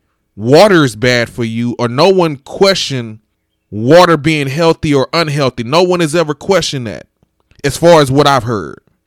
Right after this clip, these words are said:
So that's another habit. That's the last habit. Drinking more coffee than water. So those were the five habits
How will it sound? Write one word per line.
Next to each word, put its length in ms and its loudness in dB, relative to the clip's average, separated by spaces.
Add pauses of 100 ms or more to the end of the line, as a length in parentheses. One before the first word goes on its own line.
(880)
So 240 2
that's 200 -2
another 360 0
habit. 320 -2
That's 180 -2
the 120 -4
last 400 -4
habit. 380 -8 (480)
Drinking 460 0
more 240 4
coffee 760 -2 (520)
than 280 0
water. 400 2 (840)
So 460 -2
those 760 0
were 180 0
the 120 -4
five 540 -2
habits 760 -12